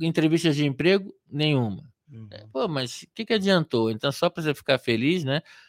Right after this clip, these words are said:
Speaker 1: É, like
Speaker 2: Só
Speaker 1: n-,
Speaker 2: pro ego?
Speaker 1: só pro ego. Like não paga boleto, que paga boleto é real,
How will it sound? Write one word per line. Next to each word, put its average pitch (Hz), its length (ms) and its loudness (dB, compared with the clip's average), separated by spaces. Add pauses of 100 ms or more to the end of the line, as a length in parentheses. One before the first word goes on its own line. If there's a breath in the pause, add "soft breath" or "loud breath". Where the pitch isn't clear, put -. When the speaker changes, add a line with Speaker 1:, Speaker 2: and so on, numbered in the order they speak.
(120 soft breath)
Speaker 1:
É, 120 280 -2
like 139 260 4
Speaker 2:
Só 190 60 4
Speaker 1:
n-, 196 80 0
Speaker 2:
pro 143 180 -8
ego? 156 260 -2 (500)
Speaker 1:
só 127 200 -8
pro 127 200 -6
ego. 180 240 -4 (280 loud breath)
Like 156 380 6
não 277 120 2
paga 254 280 4
boleto, 254 500 4
que - 80 -12
paga 139 260 2
boleto 139 380 4
é 214 60 4
real, 170 480 4